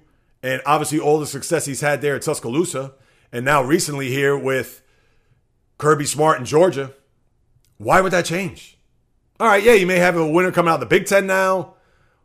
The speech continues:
or who knows, if you get lucky, Big twelve, which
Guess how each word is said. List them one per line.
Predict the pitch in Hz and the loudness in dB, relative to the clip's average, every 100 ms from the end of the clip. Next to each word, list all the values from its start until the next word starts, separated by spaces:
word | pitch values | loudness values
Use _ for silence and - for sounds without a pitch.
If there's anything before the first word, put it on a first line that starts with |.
| - | 0
or | 143 147 | 4 4
who | 156 180 | 4 6
knows, | 190 170 117 | 6 4 0
if | 131 | -6
you | 139 | -2
get | 156 | 0
lucky, | 143 180 180 | 0 0 0
Big | 127 147 | -2 -4
twelve, | - 143 180 185 127 | 0 2 4 2 0
which | 123 131 - - - | -10 -10 -12 -18 -20